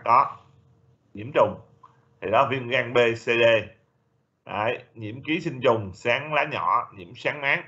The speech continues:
sáng máng. Sáng máng là những con mà s-, schistosoma gọi là Mansoni, là con đó sống trong cái hệ tĩnh mạch mạc treo tràn.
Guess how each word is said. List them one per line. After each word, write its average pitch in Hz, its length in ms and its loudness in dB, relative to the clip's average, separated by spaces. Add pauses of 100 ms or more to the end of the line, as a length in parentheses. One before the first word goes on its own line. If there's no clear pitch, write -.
(200)
sáng 143 380 -8
máng. 160 260 -4 (460)
Sáng 185 240 -2
máng 202 220 -2
là 160 60 0
những 135 240 -8
con 156 300 6
mà 131 120 -4
s-, 82 320 -12 (520)
schistosoma 160 1000 2
gọi 131 160 2
là 123 380 0 (100)
Mansoni, 180 640 0 (800)
là 120 260 0
con 156 180 8
đó 175 100 0
sống 180 320 -6
trong 156 240 -4
cái 175 200 -2
hệ 107 260 -2
tĩnh 110 280 -6
mạch - 260 -4
mạc 127 380 0 (100)
treo 185 400 2
tràn. 135 260 -2